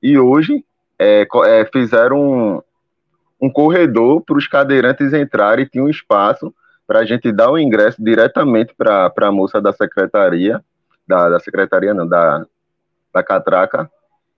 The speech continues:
e, e a gente entrou facilmente, bem melhor, porque no portão grande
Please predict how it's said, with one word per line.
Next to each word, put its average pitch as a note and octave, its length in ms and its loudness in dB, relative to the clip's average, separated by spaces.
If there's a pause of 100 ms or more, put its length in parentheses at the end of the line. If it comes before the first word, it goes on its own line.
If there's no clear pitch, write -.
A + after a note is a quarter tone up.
(160)
e, A#2 960 -2
e - 80 0
a G#2+ 60 4
gente C3+ 260 -2
entrou A#2 260 -2
facilmente, B2 680 -2
bem A#2+ 160 0
melhor, D3+ 280 0
porque C3+ 320 -4
no C#3 140 0
portão C#3 560 0
grande B2+ 540 0